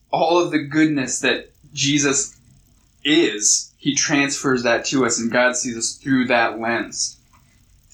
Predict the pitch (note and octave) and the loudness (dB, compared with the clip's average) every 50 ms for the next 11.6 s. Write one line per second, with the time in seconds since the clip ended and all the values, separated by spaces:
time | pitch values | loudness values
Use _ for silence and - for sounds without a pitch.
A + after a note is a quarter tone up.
0 | - - D3 C#3+ C3 B2+ B2 A#2 - - - - _ _ _ - E3+ D#3 D#3+ D#3 | -6 -2 0 2 2 2 2 0 -2 -6 -16 -20 _ _ _ -2 0 0 2 2
1 | D3+ C#3+ - D3+ C#3 C3 B2+ A#2+ A#2 A#2 A2+ - _ - B2 A#2 B2 C3 C#3+ E3 | 0 0 0 0 2 2 2 2 0 -2 -4 -10 _ -16 -10 -2 0 2 2 2
2 | E3+ - - D3+ C3 B2+ B2 B2 B2+ C3+ C3+ C#3 C3+ C3+ - - - _ _ _ | 2 0 0 -2 -4 -4 -6 -4 -2 0 2 2 0 -2 -6 -12 -18 _ _ _
3 | - C3 B2+ B2 A#2+ A#2 A2+ - - G#2+ G#2 G#2 - - - G#2 G2 - - - | 0 0 0 0 -4 -8 -10 -10 -12 -14 -14 -14 -14 -16 -16 -16 -18 -18 -14 -14
4 | - - - - - _ _ _ _ _ _ _ _ _ _ _ _ C#3+ D3+ D#3 | -14 -14 -14 -16 -20 _ _ _ _ _ _ _ _ _ _ _ _ 0 0 0
5 | D#3+ F3+ F3+ - - F3+ E3+ E3 E3 E3 D#3+ - E3 D#3 D3+ D3+ D3+ C#3+ D3 D3+ | 0 -4 -6 -2 0 0 2 4 4 2 4 4 4 4 4 2 2 2 4 4
6 | D3+ D#3 D#3 - - _ C3+ C3+ D3 E3 D#3+ - F3+ E3+ E3 D#3+ D#3+ D#3 D#3 D#3 | 4 2 2 -4 -4 _ 0 0 2 0 -2 -2 -2 -2 0 2 2 2 2 2
7 | D3 C#3 D3 C#3+ C#3 - - D#3+ D3+ D3+ D#3 D3+ D3+ D3+ C#3 - - - D#3+ E3 | 0 0 0 -4 -4 -4 -2 0 2 2 4 4 2 2 0 -2 -4 -2 -2 0
8 | E3 E3+ D#3+ D#3 E3 D#3 D#3+ D#3+ D#3 - - _ _ _ _ - D3 D#3 E3 F3 | 0 0 -2 -2 -2 -2 -2 -4 -4 -6 -14 _ _ _ _ 0 0 0 0 -4
9 | F3 E3+ - F3 E3 D#3+ D#3+ D#3 D#3 D3+ D3 C#3 C3+ C3+ C3+ C3+ C#3 C3 C#3 C#3 | -6 -4 -4 -4 0 2 2 2 2 2 2 2 2 2 2 0 -2 0 0 2
10 | C#3+ D3 C#3+ C#3 - - B2+ A#2 A2 - - - _ - - - _ - C3+ B2 | 2 2 0 -2 -2 -2 0 0 0 -4 -6 -12 _ -20 -20 -16 _ 0 2 2
11 | A2+ A#2 A2+ A2+ - - - - - - - - | 2 2 0 -4 -10 -10 -6 -6 -6 -6 -8 -14